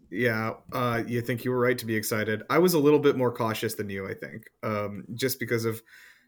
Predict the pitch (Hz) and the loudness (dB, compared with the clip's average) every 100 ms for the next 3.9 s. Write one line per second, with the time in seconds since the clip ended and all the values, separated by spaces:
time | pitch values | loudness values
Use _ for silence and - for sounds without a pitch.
0 | - 131 - 120 113 113 113 107 107 107 | 0 2 4 4 4 2 2 2 0 0
1 | 104 101 92 - - - 113 107 101 104 | -2 -4 -8 -18 -20 -10 -4 -2 -2 -4
2 | 98 - 98 - 98 98 95 - 110 107 | -6 -6 -6 -6 -8 -10 -12 -10 -8 -4
3 | 101 98 98 98 107 98 104 101 101 | -4 -4 -6 -6 -6 -6 -6 -6 -8